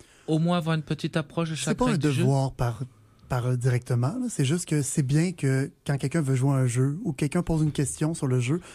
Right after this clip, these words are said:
Speaker 2: que au moins un des officiers soit capable de lui dire, « Ah oui, je connais ce jeu-là, ça ressemble à tel jeu. » C'est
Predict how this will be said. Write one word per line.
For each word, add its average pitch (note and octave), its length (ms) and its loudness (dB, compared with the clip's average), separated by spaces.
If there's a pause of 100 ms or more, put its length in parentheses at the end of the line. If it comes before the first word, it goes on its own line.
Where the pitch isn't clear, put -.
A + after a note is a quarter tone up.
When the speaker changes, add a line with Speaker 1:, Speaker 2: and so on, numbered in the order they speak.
(120)
Speaker 2:
que D3 240 2 (120)
au G3 140 4
moins G3 300 0
un F3+ 160 0
des D#3 180 2
officiers - 380 -4
soit D3+ 160 -8
capable D3 280 -2
de C#3 80 0
lui C3 140 0
dire, « D3+ 240 0
Ah F3+ 100 0
oui, F3 120 2
je - 80 -6
connais D3 240 2
ce C3+ 80 0
jeu-là, C3+ 320 2
ça D3+ 120 -4
ressemble C#3 360 0
à C3+ 40 -2
tel C3+ 220 -2
jeu. » D#3 260 -2
C'est B2+ 200 -6